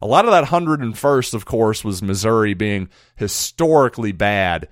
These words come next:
to start, especially against the run, to start the first half of the season. Well, one reason that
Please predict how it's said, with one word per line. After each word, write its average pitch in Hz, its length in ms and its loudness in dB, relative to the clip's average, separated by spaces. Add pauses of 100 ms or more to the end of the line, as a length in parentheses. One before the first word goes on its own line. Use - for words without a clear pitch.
(200)
to - 100 -12
start, 117 460 4
especially 120 540 0
against 104 320 -4
the 92 80 -4
run, 92 480 -2 (320)
to 101 80 -8
start 117 320 0
the - 80 -8
first 113 340 -4
half 110 300 0
of 95 80 -6
the 87 60 -8
season. 113 520 -4 (320)
Well, 151 260 4
one 143 380 2
reason 135 560 0 (380)
that 113 480 2